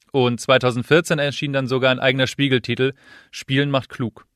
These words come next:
Denn es hatte sich herausgestellt, dass das Massenmedium Games die Jugend gar nicht kaputt machte,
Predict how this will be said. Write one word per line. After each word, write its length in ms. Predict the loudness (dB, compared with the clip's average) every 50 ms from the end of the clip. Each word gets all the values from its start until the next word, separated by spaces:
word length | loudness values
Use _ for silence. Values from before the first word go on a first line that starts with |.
| _ _ _ _ _
Denn 240 | 2 4 4 4 4
es 140 | 2 0 0
hatte 160 | 0 0 0
sich 100 | -2 0
herausgestellt, 800 | 2 4 6 6 6 4 4 0 -4 0 2 2 4 2 2 0
dass 120 | 0 0
das 140 | 0 -2 0
Massenmedium 560 | 2 2 2 2 0 -2 0 0 0 -2 0
Games 420 | 2 2 2 2 0 -2 -4 -6 -4
die 80 | -4
Jugend 260 | -2 -2 -2 -4 0
gar 120 | 2 2 2
nicht 140 | 2 0 -4
kaputt 320 | -8 -2 -2 -2 -2 -2
machte, 400 | -6 -10 -10 -10 -12 -14 -14 -14